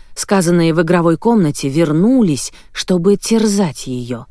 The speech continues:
«С ними не играют, их ломают».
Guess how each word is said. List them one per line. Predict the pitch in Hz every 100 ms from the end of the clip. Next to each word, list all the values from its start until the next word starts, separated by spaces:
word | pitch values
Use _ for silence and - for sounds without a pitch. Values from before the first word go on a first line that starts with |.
| - - - -
«С | - -
ними | 185 202 185
не | 175 170
играют, | 165 160 180 208 226 - - - -
их | 165 190 -
ломают». | 208 214 196 160 147 -